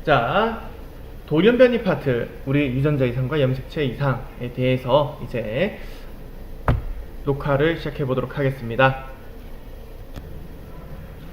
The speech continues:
네, 우리 돌연변이는요,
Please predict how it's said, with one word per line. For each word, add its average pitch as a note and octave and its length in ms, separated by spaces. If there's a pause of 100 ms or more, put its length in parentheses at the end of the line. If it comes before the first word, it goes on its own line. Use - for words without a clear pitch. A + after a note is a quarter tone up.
(260)
네, C#3 300 (280)
우리 D#3 560
돌연변이는요, C#3+ 1120